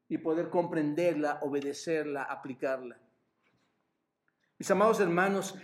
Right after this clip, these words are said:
es nuestra obligación orar por todos para que entren en el conocimiento verdadero. Es lo que está pasando en el versículo uno y dos. Ora para que las personas entren al verdadero conocimiento. Ora para, para que ellos puedan llegar a obtener la salvación.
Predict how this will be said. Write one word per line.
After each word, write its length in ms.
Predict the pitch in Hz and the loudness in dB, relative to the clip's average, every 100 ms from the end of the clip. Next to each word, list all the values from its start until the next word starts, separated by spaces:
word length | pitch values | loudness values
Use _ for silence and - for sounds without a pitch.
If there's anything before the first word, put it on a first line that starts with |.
| - | -4
es 160 | 180 185 | 2 4
nuestra 340 | 190 185 185 | 4 -2 0
obligación 720 | 185 160 156 147 147 170 170 180 | 0 0 0 0 0 -2 -2 -2
orar 480 | 165 156 156 160 165 - - _ | -4 -2 0 -2 -4 -10 -20 _
por 320 | 147 139 - | -4 -4 -2
todos 580 | 175 170 165 143 135 - - _ | 0 2 0 -4 -8 -18 -20 _
para 280 | - - 139 | -4 -4 -2
que 240 | 156 143 165 | -2 0 0
entren 360 | 160 147 143 147 | -2 -4 -4 -4
en 100 | 139 | -6
el 120 | 131 | -6
conocimiento 680 | 143 139 - 139 139 143 | -8 -6 -4 -4 -2 -4
verdadero. 420 | 131 123 123 131 123 | -4 -4 -4 -4 -4
Es 100 | 139 | -6
lo 80 | |
que 60 | 170 | -8
está 240 | - 202 | -6 -6
pasando 280 | - 160 170 | -6 -6 -8
en 60 | 151 | -6
el 40 | |
versículo 380 | 139 - 156 160 | -10 -12 -8 -6
uno 100 | 156 | -4
y 40 | 151 | -4
dos. 420 | 180 170 - _ _ _ _ _ - - - | -6 -8 -16 _ _ _ _ _ -20 -20 4
Ora 400 | 233 294 285 - | 10 10 10 4
para 200 | 196 185 | 2 2
que 80 | 196 | 2
las 140 | 175 | -2
personas 480 | - 196 202 190 - 214 | -2 -2 0 -2 -4 2
entren 340 | 269 277 208 | 2 2 2
al 140 | 185 | 4
verdadero 480 | 190 185 180 208 208 | 2 0 0 -2 -4
conocimiento. 840 | 202 202 175 190 170 175 175 - - _ _ _ _ _ _ | -6 -8 -8 -10 -6 -6 -8 -18 -20 _ _ _ _ _ _
Ora 420 | 254 269 311 302 - | 2 4 6 4 0
para, 480 | 247 214 - - | -2 -4 -6 -12
para 300 | - 214 220 | -8 -6 -6
que 560 | - 196 196 196 - - | -4 -6 -4 -8 -12 -8
ellos 480 | 233 285 294 262 - - | 0 0 0 -6 -10 -2
puedan 340 | 294 294 247 | 2 2 0
llegar 320 | 220 - 262 | -4 0 0
a 60 | 269 | 0
obtener 480 | 262 233 220 254 254 | -2 -2 -2 -4 -6
la 120 | 220 | -8
salvación. 840 | 226 226 208 - 208 196 - - | -10 -10 -10 -10 -6 -6 -6 -16